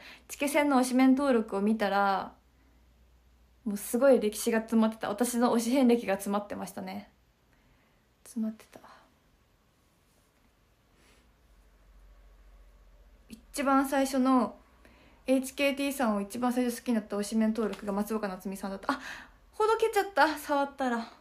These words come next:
松岡夏美さんと田中夏美さんに設定してた。あと、本村葵さん。私、あの、多分二期生が入る前かな。え、エイチケーティーさんの二期生が入る前は、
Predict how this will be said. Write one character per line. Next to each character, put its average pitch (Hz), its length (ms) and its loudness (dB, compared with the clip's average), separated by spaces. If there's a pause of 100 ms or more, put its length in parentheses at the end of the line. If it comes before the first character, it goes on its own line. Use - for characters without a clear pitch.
(1200)
松 240 200 -4
岡 262 120 0
夏 214 220 -2
美 220 120 0
さ 220 180 -2
ん 220 80 0
と 220 100 -6
田 220 80 0
中 220 200 2
夏 226 200 0
美 226 80 4
さ 220 160 -2
ん 220 60 0
に 214 80 -2
設 214 100 -8
定 208 240 -8
し 208 60 -16
て 208 80 -10
た。 - 160 -16 (1000)
あ 240 100 -6
と、 226 100 -2
本 226 220 4
村 226 260 4
葵 202 160 -4
さ 202 200 -8
ん。 220 60 -10 (580)
私、 233 400 -2
あ 220 140 0
の、 202 480 -2 (260)
多 - 120 -4
分 220 200 2
二 226 120 6
期 415 100 0
生 403 240 4
が 233 120 2
入 302 200 4
る 233 80 4
前 226 240 2
か 196 140 -12
な。 208 180 -10 (100)
え、 226 200 -4 (160)
エ 285 140 -2
イ 311 40 -8
チ - 80 -14
ケ 339 140 -2
ー - 20 0
テ 339 80 -2
ィ - 40 0
ー - 20 -4
さ 294 80 0
ん - 20 4
の 220 80 2
二 214 100 0
期 262 120 -6
生 254 180 0
が 202 80 -2
入 220 220 -4
る 202 80 -6
前 196 400 -4
は、 214 320 0